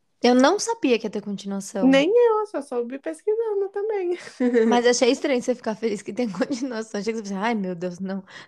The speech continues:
Speaker 2: Ah, <laughs> não, mas quando é trilogia, tudo bem. Meu problema é quando, <laughs> quando é dez livros.
Speaker 1: <laughs> Ai, vai ter sete, Tainá, esse é o primeiro.
Speaker 2: Não, mas van-, é va-, assim, é um livro que vai,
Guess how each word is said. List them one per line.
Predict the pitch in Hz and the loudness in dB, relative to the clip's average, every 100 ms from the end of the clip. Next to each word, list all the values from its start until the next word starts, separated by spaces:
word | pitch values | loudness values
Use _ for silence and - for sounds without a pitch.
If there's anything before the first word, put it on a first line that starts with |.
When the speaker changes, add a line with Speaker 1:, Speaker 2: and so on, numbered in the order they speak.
| - - 254 | -10 0 2
Speaker 2:
Ah, | 339 359 359 262 254 | 4 2 2 2 2
<laughs> | - - - - - - - 480 466 | 0 -8 -10 -10 -8 -4 2 2 2
não, | 370 294 262 | 2 4 4
mas | 240 | 0
quando | 262 254 269 | 0 -4 -4
é | |
trilogia, | 285 277 254 254 247 247 254 | -4 -4 0 0 0 -2 -4
tudo | 285 262 339 | -4 -4 -2
bem. | 330 202 | -2 -2
Meu | 202 196 | -4 -6
problema | - 214 208 185 190 233 262 208 | -4 -4 -4 -2 -2 -2 -2 -4
é | |
quando, | - 214 220 233 240 269 - | -4 -4 0 2 4 2 2
<laughs> | 247 202 - | 2 2 -4
quando | 214 214 | -8 -2
é | 226 233 226 208 | 2 4 4 2
dez | 190 208 208 269 277 | 2 -10 -8 -10 -10
livros. | 208 202 202 196 185 202 - 233 190 - - | -8 -6 -6 -4 0 0 2 0 0 -6 -10
Speaker 1:
<laughs> | 302 - - | -8 -4 2
Ai, | 302 | 4
vai | 285 285 | 4 2
ter | 349 | 0
sete, | 339 285 254 220 - | 0 2 4 2 -6
Tainá, | - 202 220 220 | -10 -8 -6 -6
esse | 202 | -6
é | 226 | -8
o | |
primeiro. | 262 269 277 220 - 208 | -8 -8 -8 -6 -6 2
Speaker 2:
Não, | 392 262 226 | 6 6 8
mas | 233 233 240 | 8 6 4
van-, | 233 240 240 233 | 4 4 4 0
é | - 262 | -2 2
va-, | 240 220 233 185 | 4 4 2 -4
assim, | - 202 196 | -10 -8 -4
é | 185 180 | -6 -6
um | 190 196 | -10 -6
livro | 196 190 190 | -6 -6 -8
que | - - 196 | -10 -8 -6
vai, | 185 185 165 160 | -2 -2 -2 -6